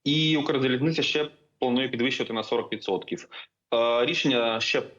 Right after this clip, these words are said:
повинен затвердити Кабмін. Я маю надію, що вони прислухаються і не будуть затверджувати це рішення. Наприклад, гірничо-металургійний комплекс є другим за важливістю відправ-,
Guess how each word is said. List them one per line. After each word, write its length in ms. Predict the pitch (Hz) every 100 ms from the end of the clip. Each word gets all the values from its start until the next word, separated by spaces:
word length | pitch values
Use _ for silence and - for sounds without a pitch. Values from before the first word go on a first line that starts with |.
| _ _
повинен 300 | 127 127 117
затвердити 440 | 117 113 113 110 107
Кабмін. 500 | 107 113 160 240 -
Я 200 | - 165
маю 260 | 160 135 127
надію, 300 | 117 120 139
що 140 | -
вони 120 | 117
прислухаються 680 | 110 113 - 147 160 156 151
і 20 |
не 80 | 139
будуть 220 | 135 117
затверджувати 460 | 98 101 98 90 87
це 240 | - 98
рішення. 460 | 92 92 - - 90 - - -
Наприклад, 420 | 113 165 180 151
гірничо-металургійний 840 | 127 147 170 151 139 135 160 147 135
комплекс 420 | 160 - 131 -
є 80 | 135
другим 340 | 151 135 113
за 60 | 120
важливістю 480 | 120 131 123 123
відправ-, 460 | 120 120 120 117 -